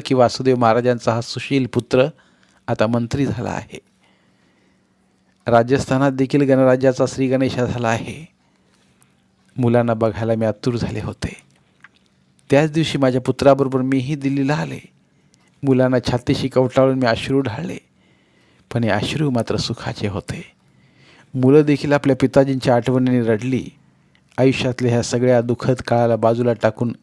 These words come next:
जीवनाच्या नव्या पर्वाला आम्ही आरंभ केला. माझे वकील खरंचच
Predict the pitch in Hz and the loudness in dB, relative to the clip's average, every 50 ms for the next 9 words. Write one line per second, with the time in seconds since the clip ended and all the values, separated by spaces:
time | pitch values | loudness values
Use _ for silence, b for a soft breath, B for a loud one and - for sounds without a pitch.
0 | _ _ - 127 113 127 123 123 127 127 120 - 113 110 113 117 117 120 120 113 | _ _ -12 -4 -2 0 0 2 0 0 0 0 -2 -2 0 0 2 2 0 2
1 | - 113 110 110 110 107 110 104 107 107 104 101 101 110 107 104 104 104 - 101 | 2 0 2 2 0 0 0 -2 -4 -4 -4 -4 -4 -6 -6 -6 -8 -8 -8 -10
2 | - - - - 160 _ _ _ _ _ _ _ _ _ _ _ _ _ _ _ | -10 -10 -12 -14 -14 _ _ _ _ _ _ _ _ _ _ _ _ _ _ _
3 | _ _ _ _ _ _ _ _ _ _ _ _ _ _ _ _ _ - 151 135 | _ _ _ _ _ _ _ _ _ _ _ _ _ _ _ _ _ 0 2 2
4 | 135 120 139 156 143 131 127 - - - 190 202 202 - - _ _ _ _ _ | 2 2 0 0 0 0 0 0 -2 -4 -2 -2 -2 -4 -8 _ _ _ _ _
5 | _ _ - - 139 143 170 - - 202 185 - | _ _ -6 -2 0 0 0 0 -2 -4 -4 -4